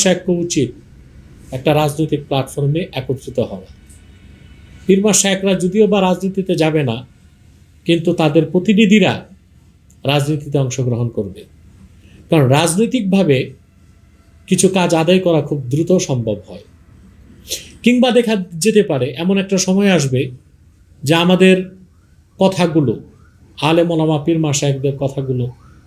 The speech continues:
ইসলামপন্থীদের কথাগুলো বলার মতো কোনো লোকই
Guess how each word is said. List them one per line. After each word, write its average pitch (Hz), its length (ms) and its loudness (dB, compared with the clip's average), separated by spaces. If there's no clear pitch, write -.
ইসলামপন্থীদের 190 800 2
কথাগুলো 180 380 0
বলার 175 300 4
মতো 165 220 0
কোনো 180 140 0
লোকই 196 280 2